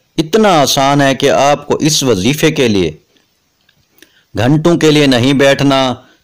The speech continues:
तीस सेकंड का वक्त निकाल लेना है और तीस सेकंड के अंदर अंदर मेरे बताए हुए तरीके से आपको ये वजीफ़ा पढ़ लेना है। ज़िंदगी भर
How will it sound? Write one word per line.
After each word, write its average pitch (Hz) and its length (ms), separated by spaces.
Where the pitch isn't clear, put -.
तीस 180 340
सेकंड 151 480
का 143 240
वक्त 143 300
निकाल 127 440
लेना 117 320
है 123 400
और 123 240
तीस 160 320
सेकंड 156 420
के 156 160
अंदर 151 300
अंदर 113 360
मेरे 143 340
बताए 139 400
हुए 147 280
तरीके 147 400
से 101 340
आपको 151 380
ये 143 180
वजीफ़ा 127 640
पढ़ 127 200
लेना 127 260
है। 131 260
ज़िंदगी 151 500
भर 117 260